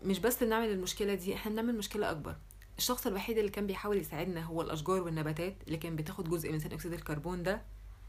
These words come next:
إحنا بنقولها: "لأ، سوري بقى، أنتي مهمتك خلصت لحد كده." بنقطعها ونشيلها ونبني مكانها ونحط أسفلت ونبني عمارات وأبراج. ونستمتع بالحر زيادة.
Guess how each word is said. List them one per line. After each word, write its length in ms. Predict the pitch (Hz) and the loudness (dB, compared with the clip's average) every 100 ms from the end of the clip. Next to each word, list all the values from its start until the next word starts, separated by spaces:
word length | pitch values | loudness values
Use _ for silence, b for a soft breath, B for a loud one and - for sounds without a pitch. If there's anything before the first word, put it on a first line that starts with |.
| b | b
إحنا 180 | 165 202 | -2 0
بنقولها: 300 | 185 170 196 | 2 2 4
"لأ، 140 | 202 - | 4 2
سوري 240 | 165 151 | 2 2
بقى، 160 | - 165 | 0 -2
أنتي 180 | 151 | -4
مهمتك 260 | 165 170 185 | -4 -2 -4
خلصت 340 | - 170 156 | -4 -6 -6
لحد 260 | 147 156 156 | -2 -2 0
كده." 260 | 151 - - B B B - | -4 -6 -10 B B B -4
بنقطعها 460 | 180 - 202 202 | -2 4 4 4
ونشيلها 540 | 175 165 160 208 208 - | 2 0 2 2 2 0
ونبني 300 | 185 196 208 | 4 6 4
مكانها 340 | 165 160 190 196 | 0 2 2 2
ونحط 340 | 160 190 190 | 2 -2 -2
أسفلت 560 | - 156 202 220 233 196 | -4 -2 2 2 2 -2
ونبني 760 | 175 175 175 180 185 170 160 B B - | 0 -2 -2 -2 0 0 -2 B B 0
عمارات 560 | 175 165 185 220 240 190 | 2 6 8 8 6 2
وأبراج. 920 | 175 170 165 165 - 156 185 226 247 - - B B B B - - - - - 185 | 4 6 4 4 2 2 6 6 4 -2 -20 B B B B -20 -20 -18 -16 2 4
ونستمتع 680 | 190 196 233 214 214 208 - - | 4 4 4 2 4 2 2 -4
بالحر 440 | 170 - 185 170 | -6 0 0 0
زيادة. 380 | 151 - - | -4 -6 -8